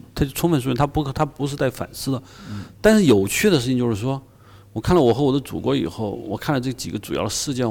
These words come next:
Speaker 1: 我产生了一个反思。
Speaker 2: 嗯。
Speaker 1: 就是我们中国从四九年到现在，经历了很多很多的大事，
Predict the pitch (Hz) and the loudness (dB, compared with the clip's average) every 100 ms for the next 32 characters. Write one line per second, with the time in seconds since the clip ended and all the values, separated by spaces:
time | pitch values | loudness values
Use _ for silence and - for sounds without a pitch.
0 | 101 90 92 85 80 113 - 92 98 101 | -2 -4 -2 0 0 -2 -4 -4 -6 -6
1 | 98 - - - - 110 - - 92 90 | -6 -8 -10 -14 -12 -14 -16 -14 -10 -8
2 | - - - - - - - 202 196 190 | -10 -16 -20 -20 -20 -20 -4 0 0 2
3 | 175 139 - - - - - - - - | 2 2 -2 -20 -20 -20 -20 -20 -20 -20
4 | - - - _ _ - - - - _ | -20 -20 -20 _ _ -20 -20 -20 -20 _
5 | - - - 120 120 139 156 196 214 180 | -20 -20 -2 4 6 6 4 0 2 6
6 | 139 139 120 139 147 147 127 - 180 110 | 4 4 0 2 2 0 -4 -2 -2 0
7 | 80 113 135 123 - 139 117 120 101 120 | 0 0 0 -2 -2 -2 0 0 -2 -8
8 | - 175 170 123 98 - 85 87 147 107 | -8 -2 0 0 -2 -8 -10 0 0 0
9 | 90 92 113 - - - - | -6 -6 -4 -6 -6 -10 -12